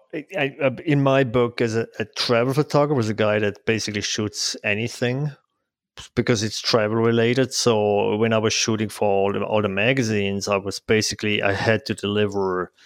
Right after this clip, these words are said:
motel room shots and I had to get food shots, I had to get people shots, I had to get a stunning landscape as an opening and skylines and nightlife. So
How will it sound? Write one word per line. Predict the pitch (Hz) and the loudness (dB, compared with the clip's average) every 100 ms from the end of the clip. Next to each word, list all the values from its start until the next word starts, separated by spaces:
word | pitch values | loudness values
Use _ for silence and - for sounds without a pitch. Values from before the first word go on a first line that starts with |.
| - - - _ - | -20 -20 -20 _ -2
motel | 127 123 127 - 127 117 131 | 2 4 4 2 2 4 4
room | 117 104 110 117 | 4 2 0 -2
shots | - - 110 95 113 - | -2 0 2 2 0 -2
and | 120 107 | 0 0
I | |
had | 110 | 0
to | - | -2
get | 104 - | -4 -4
food | - 139 127 | -2 0 0
shots, | - 110 98 - | 0 0 0 -2
I | 101 | -6
had | - | -2
to | |
get | 104 98 - | -2 -2 -2
people | 170 160 165 | -4 -2 -4
shots, | - 101 98 - 113 | -2 0 -2 -2 -2
I | |
had | 98 | -2
to | - 95 - - - - | -4 -8 -12 -20 -16 -2
get | 110 - _ _ - | -2 -2 _ _ -6
a | 120 | -2
stunning | - - 139 131 | -2 0 2 2
landscape | 123 123 123 147 - 113 113 | 2 2 2 0 0 0 0
as | 107 | 0
an | 107 | 0
opening | 107 139 - 127 123 | 0 0 0 0 0
and | 110 101 | -2 -4
skylines | - 113 113 120 117 113 113 117 107 | -2 -2 0 0 0 -2 -4 -4 -6
and | 104 104 107 190 - | -8 -10 -14 -20 -14
nightlife. | - 120 120 123 131 135 120 120 120 - | -8 -2 0 2 2 2 2 2 0 -2
So | - 127 110 104 101 | 0 2 2 2 -2